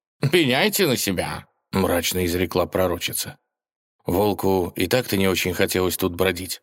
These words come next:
а тут ещё такое. Поэтому он сразу зацепился за эти слова и остановился.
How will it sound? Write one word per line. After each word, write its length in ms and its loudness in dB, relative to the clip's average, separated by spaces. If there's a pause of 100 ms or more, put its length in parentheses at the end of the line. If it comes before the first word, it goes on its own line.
а 120 -4
тут 140 0
ещё 180 0
такое. 500 -6 (560)
Поэтому 440 0
он 260 0
сразу 380 0
зацепился 580 -2
за 120 0
эти 200 0
слова 480 -2 (200)
и 80 -4
остановился. 760 -2